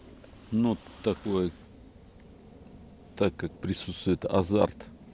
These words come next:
буду ещё ходить по лесу и собирать. Так-то, в принципе, щас буду просто гулять по лесу.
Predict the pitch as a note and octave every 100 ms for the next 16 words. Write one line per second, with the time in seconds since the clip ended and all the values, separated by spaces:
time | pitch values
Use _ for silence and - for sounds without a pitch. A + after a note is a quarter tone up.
0 | - - - - - - F#2 A#2 G#2 F2+
1 | - E2+ - E2 D2 - - F#2+ A#2 -
2 | F2+ - - - C3 G#2+ F#2+ E2 E2 D#2
3 | - - - - - - - - - -
4 | - - - - - - - - - -
5 | - - - - - - G#2+ F#2 - -
6 | G2 F#2 - F#2+ - F2+ F2+ F#2 E2 G2+
7 | G2+ - F#2 A2+ A#2 G#2+ - F2+ F2 -
8 | D#2